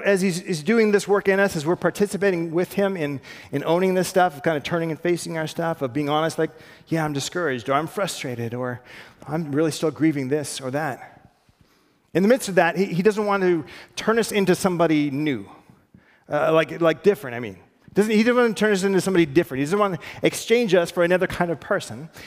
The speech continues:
He wants to redeem the exact person that we are, just the way we are, only more so. Before the Apostle Paul met Jesus, he was a brilliant, passionate zealot who persecuted people.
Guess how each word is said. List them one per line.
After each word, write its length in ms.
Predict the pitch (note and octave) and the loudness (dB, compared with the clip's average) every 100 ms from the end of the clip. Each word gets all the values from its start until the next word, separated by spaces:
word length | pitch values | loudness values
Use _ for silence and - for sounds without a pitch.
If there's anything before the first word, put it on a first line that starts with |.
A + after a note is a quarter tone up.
| - | -2
He 80 | F3+ | 2
wants 180 | A3 | 2
to 80 | G#3+ | 2
redeem 640 | G3+ G3 G#3+ A#3 A#3+ A3+ F3+ | 4 6 6 4 2 0 0
the 100 | F3 | 2
exact 360 | D#3 G3+ A3 | 4 2 2
person 340 | - G#3+ - F3+ | -4 -4 -2 -2
that 140 | E3 | 0
we 120 | G3 | 0
are, 380 | G3 F3+ G#2+ - - - _ _ _ _ _ _ _ - | 2 2 0 -10 -18 -20 _ _ _ _ _ _ _ -8
just 200 | A3 - | -4 0
the 60 | |
way 160 | G3+ G3+ | 2 4
we 160 | G3 | 6
are, 240 | E3+ D3 E3 | 6 6 2
only 300 | D#3 E3 F3 - - _ | 0 -2 -4 -8 -20 _
more 280 | E3 G3 F#3+ | 0 0 0
so. 380 | - B2 G#2 F#2+ - - _ _ _ _ _ _ _ _ _ | -2 -4 -6 -12 -20 -20 _ _ _ _ _ _ _ _ _
Before 220 | D3+ G3 | -2 4
the 120 | G#3+ | 6
Apostle 400 | G#3 - G3+ G3 | 4 4 2 2
Paul 260 | D#3 A#3 F3+ | -2 2 2
met 180 | F3 D#3+ | 2 2
Jesus, 480 | G3 G#3+ C3+ D#3 - - - - - | 0 0 0 -2 -6 -16 -16 -16 -6
he 100 | - | 0
was 140 | F3 E3 | 2 2
a 60 | |
brilliant, 480 | C3 F#3 A3+ B3 A3 - - | 2 2 4 0 -2 -10 -14
passionate 720 | - A3+ G#3 A3+ A3 G#3 D3 | -2 -2 0 0 0 0 -2
zealot 340 | D3 D3+ D#3 D#3 - _ - _ _ | 2 4 2 -2 -16 _ -20 _ _
who 120 | - | -20
persecuted 640 | - G#3+ G3 F#3 D#3+ C3 B2 | -4 -2 -2 -4 -4 -4 -6
people. 300 | A2+ - | -10 -10